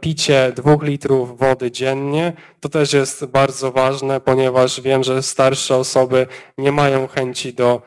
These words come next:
do picia. Często właśnie mniej piją, ale trzeba pamiętać o tym, że to nawodnienie jest bardzo ważne i przez to możecie się państwo lepiej czuć.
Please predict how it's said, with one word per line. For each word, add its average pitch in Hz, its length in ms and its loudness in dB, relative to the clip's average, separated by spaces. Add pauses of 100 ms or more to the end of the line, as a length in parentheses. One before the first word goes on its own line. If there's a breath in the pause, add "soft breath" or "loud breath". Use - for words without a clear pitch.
(140)
do 123 100 2
picia. 147 500 0 (480 soft breath)
Często 139 440 0
właśnie 131 360 2
mniej 147 280 4
piją, 165 420 2
ale 139 140 2
trzeba 143 280 2
pamiętać 139 540 0
o 131 100 2
tym, 131 160 0
że 127 140 -2
to 131 100 0
nawodnienie 131 800 2
jest 120 220 -2
bardzo 127 360 0
ważne 135 440 0
i 120 60 -2
przez - 340 -6
to 123 180 0 (320 loud breath)
możecie 127 340 0
się 135 140 -2
państwo 131 460 0
lepiej 117 360 -2
czuć. - 480 -2